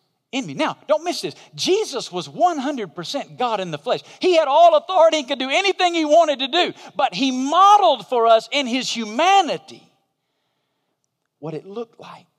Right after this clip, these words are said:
to live in complete dependence on the Father,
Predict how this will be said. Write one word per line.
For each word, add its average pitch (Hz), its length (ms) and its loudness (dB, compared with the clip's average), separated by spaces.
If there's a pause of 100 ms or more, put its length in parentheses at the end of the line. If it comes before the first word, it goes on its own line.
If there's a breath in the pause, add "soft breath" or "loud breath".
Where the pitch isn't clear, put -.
(680)
to - 100 -16
live 160 240 -14
in 127 140 -14
complete 156 600 -18
dependence 143 840 -18
on 123 160 -20
the 110 80 -20
Father, - 480 -20